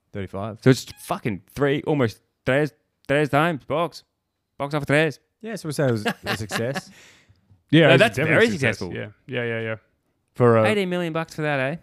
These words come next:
Speaker 3: well, I mean,
Speaker 2: Mm.
Speaker 3: like, I, I don't know how it compares to other, um, Steven Spielberg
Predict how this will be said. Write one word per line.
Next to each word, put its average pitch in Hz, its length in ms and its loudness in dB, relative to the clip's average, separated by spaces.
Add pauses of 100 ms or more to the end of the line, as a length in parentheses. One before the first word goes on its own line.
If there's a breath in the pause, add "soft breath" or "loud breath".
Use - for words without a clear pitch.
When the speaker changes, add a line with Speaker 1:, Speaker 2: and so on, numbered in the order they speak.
(160)
Speaker 3:
well, 127 140 0
I 110 40 2
mean, 107 160 2
Speaker 2:
Mm. 104 40 -2
Speaker 3:
like, 92 180 -2
I, 107 200 -2
I 117 40 0
don't 117 100 2
know 98 60 -2
how 104 100 0
it 98 80 -6
compares 98 300 -4
to - 120 -6
other, 101 380 0 (640)
um, 95 440 -8 (100)
Steven 98 260 -4
Spielberg 95 540 -2